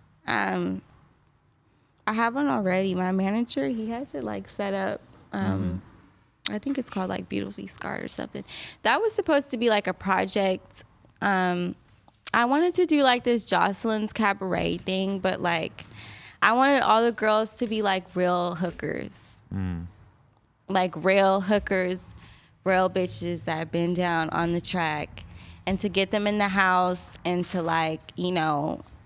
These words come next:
Speaker 1: give them some, something special, you know, at the end for a little prize.
Speaker 2: That could be cool.
Speaker 1: But that was just an idea. I don't know. It didn't, I mean, I still have to work on it, obviously. It's just an idea.
Speaker 2: Right.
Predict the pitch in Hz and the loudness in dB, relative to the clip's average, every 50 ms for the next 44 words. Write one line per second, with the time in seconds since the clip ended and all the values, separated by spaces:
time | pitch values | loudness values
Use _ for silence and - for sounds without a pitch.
0 | _ _ - 175 185 180 165 165 165 165 175 - - - - - - - - - | _ _ -6 -2 -2 -2 -2 -2 -4 -4 -6 -6 -6 -6 -6 -6 -6 -8 -8 -8
1 | - - - - - - 180 - - - - 190 - - - - - - - - | -8 -8 -8 -8 -8 -10 -8 -8 -8 -8 -6 -6 -6 -6 -6 -8 -10 -10 -10 -10
2 | 208 208 - - - - - - - - - - 185 180 180 - 185 - - 202 | -8 -6 -6 -6 -6 -8 -8 -10 -10 -10 -8 -6 -4 -4 -4 -6 -8 -8 -8 -10
3 | 202 208 208 214 214 214 - 196 - - - - - - - - - - - - | -8 -8 -8 -10 -12 -12 -10 -10 -10 -10 -10 -12 -14 -16 -18 -20 -20 -20 -20 -20
4 | _ _ _ _ - 107 123 127 101 90 - - 196 254 359 587 640 640 - - | _ _ _ _ -8 -6 -4 -4 -6 -6 -4 -2 0 2 2 2 0 0 -2 -2
5 | - 427 - - 214 208 202 196 156 - 170 175 170 165 160 156 156 151 - 180 | 0 0 2 2 2 2 0 0 0 0 2 2 2 2 2 2 2 2 2 0
6 | 196 220 233 214 190 170 165 165 160 160 156 160 - - - 190 180 220 226 226 | 0 0 0 0 0 0 2 2 0 0 -2 -2 -4 -4 -6 -4 -2 -2 -2 0
7 | 226 220 214 220 - - - _ - 196 190 185 185 180 180 175 170 175 - - | -2 -2 -2 -4 -6 -8 -10 _ -4 -2 -2 0 0 0 -2 -2 -4 -4 -6 -10
8 | - _ - - _ _ _ _ _ _ _ _ _ _ _ _ _ _ _ _ | -14 _ -20 -20 _ _ _ _ _ _ _ _ _ _ _ _ _ _ _ _
9 | - 185 180 170 - - 190 175 175 - - - 190 - - - - - - - | -2 -2 -2 -2 -2 -4 -4 -4 -6 -8 -10 -8 -8 -8 -8 -8 -10 -10 -10 -10
10 | - - - - 214 202 - - - - - - - 196 185 - - - 185 190 | -12 -12 -14 -14 -18 -20 -20 -18 -16 -14 -12 -12 -12 -12 -12 -14 -14 -12 -14 -14
11 | - 208 185 190 - _ _ _ _ _ _ - - - _ _ - 90 87 95 | -14 -16 -18 -18 -20 _ _ _ _ _ _ -20 -20 -20 _ _ -6 -4 -4 -4
12 | 90 73 | -6 -8